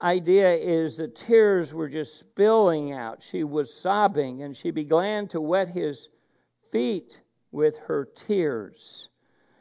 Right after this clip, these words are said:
And she kept wiping them with the hair of her head and kissing his feet and anointing them with perfume. And it was an act of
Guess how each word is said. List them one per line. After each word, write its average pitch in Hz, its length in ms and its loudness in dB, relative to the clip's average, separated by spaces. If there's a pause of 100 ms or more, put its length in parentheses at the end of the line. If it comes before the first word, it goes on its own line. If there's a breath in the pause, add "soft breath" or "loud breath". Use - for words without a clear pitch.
(320)
And 165 260 -6
she 202 180 -10
kept 208 380 -6
wiping 165 840 2
them 147 260 -2
with 147 180 -6
the 151 80 -4
hair 208 380 0
of 156 100 0
her 135 140 -6
head 151 600 -6 (920)
and 165 200 -6
kissing 226 440 2
his 165 240 -4
feet 185 320 0
and 160 120 -2
anointing 175 760 -2
them 175 420 -4
with 160 300 0
perfume. 156 760 -2
And 170 220 -8
it 165 80 -4
was 156 180 -6
an 170 140 -12
act 233 540 -10
of 151 340 -2